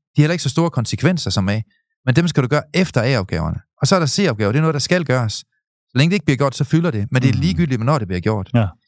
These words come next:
Speaker 1: Og de fleste mennesker, de roder rundt i de her A, B og C. De starter med C-opgaver derhjemme. De, øh,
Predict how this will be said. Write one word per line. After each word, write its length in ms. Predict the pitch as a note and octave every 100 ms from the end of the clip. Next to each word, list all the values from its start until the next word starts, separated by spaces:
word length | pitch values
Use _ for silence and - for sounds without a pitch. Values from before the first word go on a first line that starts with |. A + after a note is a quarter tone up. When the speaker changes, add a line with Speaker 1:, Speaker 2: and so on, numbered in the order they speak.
| _ -
Speaker 1:
Og 60 |
de 60 | D3+
fleste 400 | - A#3 G3+ D#3
mennesker, 400 | C3+ E3 - A2+
de 180 | - F3+
roder 280 | C#3+ C#3 C3
rundt 240 | D#3+ C#3+
i 40 |
de 100 | A#2
her 140 | B2 A#2
A, 120 | A#2+
B 80 | A#2
og 60 | A2
C. 220 | - A2+ -
De 80 | E3
starter 360 | - D#3 F3
med 120 | C3
C-opgaver 560 | A#2 G3 D3 F#2+ G2+ F2
derhjemme. 340 | F#2 G2 D3 E3 _ _ _ _ _ E3
De, 220 | F#3
øh, 40 | B2